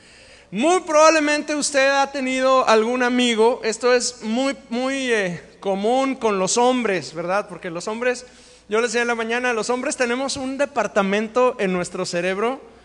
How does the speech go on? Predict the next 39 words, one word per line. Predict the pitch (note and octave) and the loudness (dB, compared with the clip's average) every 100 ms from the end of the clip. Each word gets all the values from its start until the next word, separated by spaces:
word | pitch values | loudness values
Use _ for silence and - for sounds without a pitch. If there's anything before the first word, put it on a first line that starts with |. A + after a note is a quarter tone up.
| _ | _
especial, | F3+ F3+ - F3+ - G3+ A3 A3+ | -4 -4 -4 -6 -2 0 0 0
único. | A3 A#3+ B3 B3+ C4+ C#4+ | 0 0 -2 0 -2 -2
<laughs> | - - - - - - - | -6 -6 -10 -20 -20 -20 -8
Eh, | F3+ F3+ F#3 G#3 | -2 -2 -2 -4
usted | F#3 B3 C4 | -2 2 2
ve | B3 C#4 | 6 6
a | C#4+ | 6
un | D4 D4 C#4+ | 2 -2 -2
hombre | B3 C4+ C4 A3+ C4+ B3 - - - _ | 0 0 2 0 0 -4 -18 -20 -20 _
sentado | - A3+ G#3 - B3+ C#4 C#4 C#4 C4 - - - - | -4 -2 -2 2 2 4 4 2 -4 -18 -20 -20 -4
delante | G#3+ G#3+ B3 C4+ | 0 2 2 0
de | B3+ | -2
la | A#3+ | -2
televisión, | A3 G#3 G#3 A#3 A#3 B3 | -2 -2 -2 0 0 -2
con | A#3+ A3+ | -4 -4
el | G3 F#3+ | -2 -4
control | F#3+ F#3 A3+ | -6 -2 -2
de | B3+ | -2
la | B3+ | -2
televisión, | A#3 G3+ G3+ A#3 A#3 | -2 -4 -2 -4 -4
cambiándole | A3+ G3+ A3 A#3+ B3 A#3 | -4 -2 -2 -2 -4 -4
y | |
cambiándole | A3+ G3 G3+ A3+ A#3+ A#3 | -4 -4 -4 -4 -4 -4
y | |
cambiándole. | A3 G3 A3+ A#3 A3+ G3+ | -4 0 0 0 -2 -4
Usted | G#3+ A3+ | -4 -6
se | A3+ | -4
acerca | A#3+ B3 C4 | -2 -2 -2
y | |
le | A#3+ | -4
pregunta, | A3+ A3+ A3+ | -4 -4 -4
"¿Qué | A3 D4 | -4 -4
estás | - C#4 B3 | -4 -6 -4
viendo, | D4 C#4+ C#4 | -4 -2 -2
Tommy?". | C#4 C#4+ C#4+ C#4 | -2 -2 -4 -6
¿Y | A#3 | -6
qué | B3 | -4
le | C4 | -4
responde? | B3+ C4+ C4+ G#3 | -4 -4 -2 -2